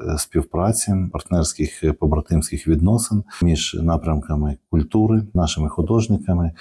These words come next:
співпрацю між нашими містами. Наших дітей вони зможуть брати на оздоровлення. В них дуже потужно працює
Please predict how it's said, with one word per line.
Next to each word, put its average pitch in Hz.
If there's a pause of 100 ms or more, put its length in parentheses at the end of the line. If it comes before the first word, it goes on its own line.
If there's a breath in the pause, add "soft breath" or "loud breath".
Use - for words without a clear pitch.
(160 loud breath)
співпрацю 95
між 80
нашими 78
містами. 110 (120)
Наших 82
дітей 78
вони 78
зможуть 78
брати 76
на 82
оздоровлення. 113 (280)
В -
них 87
дуже 78
потужно 90
працює 78